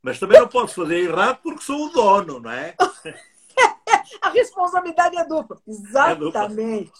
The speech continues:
Speaker 2: É verdade.
Speaker 1: É verdade.
Speaker 2: E, e, e é interessante isso, né? Porque você tem essa... Você não tem, então,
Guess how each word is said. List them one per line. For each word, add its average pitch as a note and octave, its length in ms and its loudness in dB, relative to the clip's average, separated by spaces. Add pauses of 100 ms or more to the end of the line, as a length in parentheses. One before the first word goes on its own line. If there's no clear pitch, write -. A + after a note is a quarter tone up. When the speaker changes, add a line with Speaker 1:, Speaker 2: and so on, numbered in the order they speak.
(400)
Speaker 2:
É C4+ 100 -4
verdade. B3 880 -10
Speaker 1:
É A2 100 -16
verdade. G#2 420 -12
Speaker 2:
E, E4 140 -8 (160)
e, D#4 220 -8
e E4 40 0
é F4 100 0
interessante E4 680 -6
isso, A#3 180 -10
né? D4 140 -4
Porque C#4 260 -8
você D4+ 220 -8
tem D4+ 180 -8
essa... - 220 -8
Você A#4+ 300 0
não C5 180 -4
tem, G#4+ 240 -2
então, F#4 340 -4